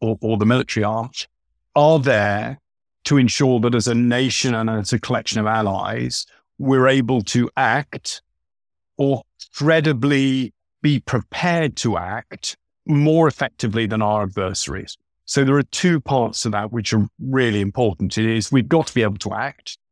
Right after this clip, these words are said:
to uphold our beliefs and uphold those things that we hold dear. But we've also got to be able to show that we are prepared to, uh, both in, in, in our conviction,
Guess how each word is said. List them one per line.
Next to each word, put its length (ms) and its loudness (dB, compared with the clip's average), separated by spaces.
to 140 2
uphold 600 0
our 160 2
beliefs 680 -2
and 100 0
uphold 480 0
those 260 0
things 300 0
that 120 -4
we 140 0
hold 340 0
dear. 380 -2
But 100 2
we've 220 2
also 260 2
got 160 -2
to 60 -12
be 80 -2
able 120 -2
to 120 -2
show 440 2
that 140 0
we 540 0
are 180 4
prepared 480 -2
to, 280 -8
uh, 80 -4
both 340 -2
in, 240 -2
in, 220 -4
in 400 -2
our 160 2
conviction, 880 0